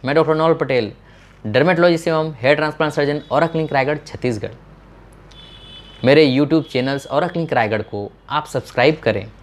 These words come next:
और ज़्यादा से ज़्यादा लोगों को शेयर करें, क्योंकि इसमें स्किन, हेयर, नेल, सेक्सुअल रिलेटेड डिजीज़ से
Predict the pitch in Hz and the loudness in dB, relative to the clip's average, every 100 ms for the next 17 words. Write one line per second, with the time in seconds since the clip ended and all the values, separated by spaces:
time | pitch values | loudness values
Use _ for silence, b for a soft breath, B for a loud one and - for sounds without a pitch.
0 | - - b b b b - 147 156 139 | -20 -20 b b b b 2 4 4 2
1 | 127 139 175 156 151 143 131 165 160 110 | 0 0 0 0 0 -2 -4 -8 -8 -6
2 | 104 101 98 113 - b b b b - | -6 -8 -14 -16 -20 b b b b 0
3 | 170 175 180 175 - 143 - 160 156 151 | 0 0 -2 -2 -4 -6 -2 0 2 0
4 | - - - - - - 160 160 180 180 | -6 -18 -20 -20 -16 0 0 0 0 0
5 | 156 - 131 156 143 120 117 117 110 - | -2 0 6 6 4 0 0 0 -4 -6
6 | 165 156 185 151 139 156 120 117 170 190 | -6 -2 0 2 2 0 -2 -4 -4 -4
7 | - - 110 113 160 | -8 -4 -2 0 -2